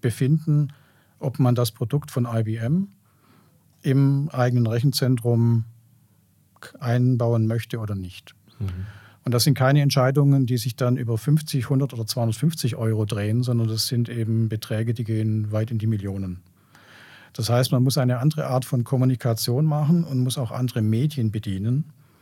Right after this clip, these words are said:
Speaker 1: als das die Kollegen von B two C machen.
Speaker 2: Mhm.
Speaker 1: Ich würde meinen Job jetzt nicht vergleichen wollen mit jemand, der, nehmen wir irgendjemand in der Schweiz, Coop?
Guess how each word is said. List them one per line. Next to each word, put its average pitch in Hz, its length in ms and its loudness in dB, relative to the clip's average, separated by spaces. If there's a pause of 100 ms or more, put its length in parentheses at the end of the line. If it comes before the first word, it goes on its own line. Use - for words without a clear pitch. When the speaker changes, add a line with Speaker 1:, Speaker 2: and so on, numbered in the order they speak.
(340)
Speaker 1:
als 117 440 0
das 120 260 0
die - 120 -6
Kollegen 117 400 -2
von 113 220 -2
B 113 120 -4
two 117 140 -6
C 110 240 -4
machen. 92 340 -6 (320)
Speaker 2:
Mhm. 98 320 -4 (120)
Speaker 1:
Ich 131 220 -6
würde 135 240 2
meinen 127 400 4
Job 135 320 -4
jetzt - 540 -4
nicht 127 880 0
vergleichen 123 640 -2
wollen 120 300 2
mit 113 180 -2
jemand, 113 420 0 (120)
der, 113 600 0 (1700)
nehmen 110 160 -2
wir 123 80 -2
irgendjemand 117 400 0
in 110 60 -2
der 107 60 -6
Schweiz, 113 520 -4 (220)
Coop? 147 420 -4